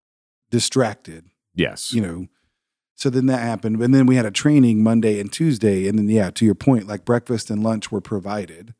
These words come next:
Speaker 2: Mm-hmm.
Speaker 1: So we didn't have a say in that. And then Monday night, the guy, the host that was doing the training wanted to take us out to eat. And,
Speaker 2: Yeah.
Speaker 1: and was, we chose Tex-Mex.
Speaker 2: Yeah.
Speaker 1: And
Speaker 2: Yeah.
Speaker 1: then
Speaker 2: And,
Speaker 1: we
Speaker 2: and how do you say to the guy who's, who's taking you out, "This is where we wanna go"?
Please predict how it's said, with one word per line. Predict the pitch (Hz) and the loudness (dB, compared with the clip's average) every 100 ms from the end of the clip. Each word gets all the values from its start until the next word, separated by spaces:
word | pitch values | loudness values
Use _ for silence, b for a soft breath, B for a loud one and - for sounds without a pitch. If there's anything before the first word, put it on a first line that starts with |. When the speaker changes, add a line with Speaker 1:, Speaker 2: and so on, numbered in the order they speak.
| _ | _
Speaker 2:
Mm-hmm. | 73 73 71 - | -4 -4 -6 -4
Speaker 1:
So | 113 | -2
we | |
didn't | 113 110 | 0 -2
have | 107 | -4
a | 104 | -6
say | - 110 104 | -6 -4 -4
in | 95 | -4
that. | 90 82 95 - _ _ _ _ _ | -6 -8 -10 -12 _ _ _ _ _
And | 123 | -2
then | 127 | 0
Monday | 123 131 120 107 | 2 2 0 -2
night, | 110 135 117 117 - - _ _ _ _ 113 | -2 0 -2 -6 -12 -20 _ _ _ _ -6
the | 113 101 92 92 | -4 -4 -6 -12
guy, | 95 110 110 107 101 | -8 -4 -2 -2 -4
the | 104 | -8
host | 104 117 110 | 0 0 0
that | 110 | -6
was | 98 | -4
doing | - 135 131 | 4 6 6
the | 110 | 2
training | 95 104 101 95 92 98 - _ _ _ _ - | -4 -4 -4 -4 -4 -6 -8 _ _ _ _ 0
wanted | 120 120 | 0 0
to | 107 | -4
take | - 113 | -4 -4
us | 107 - 110 | -4 -6 -6
out | 104 95 | -6 -6
to | - | -10
eat. | 98 - - | -12 -16 -8
And, | 110 | -2
Speaker 2:
Yeah. | 78 60 - | 0 -2 -8
Speaker 1:
and | - 110 95 | -4 -2 -2
was, | 90 - | -8 -10
we | 110 107 | -2 -2
chose | - 98 92 | 0 -2 -4
Tex-Mex. | - 110 - 85 85 - - - | -4 -6 -4 -12 -12 -16 -16 -8
Speaker 2:
Yeah. | 64 62 - _ | -6 -6 -14 _
Speaker 1:
And | - | 2
Speaker 2:
Yeah. | 113 | 4
Speaker 1:
then | |
Speaker 2:
And, | 113 | 4
Speaker 1:
we | 104 | 4
Speaker 2:
and | 120 | 2
how | 143 | 0
do | |
you | 120 | 0
say | 107 117 | 0 0
to | 104 | 0
the | 90 | 0
guy | 87 80 | -2 0
who's, | 76 76 - - _ | -2 -6 -8 -14 _
who's | 76 - | -14 -6
taking | - 117 - 85 | -2 -2 -2 -4
you | 73 | 0
out, | 76 64 - | 0 0 -4
"This | 82 | -6
is | 78 | -6
where | 65 69 | -4 -2
we | 76 | 0
wanna | 73 58 - | -2 -6 -16
go"? | - | -20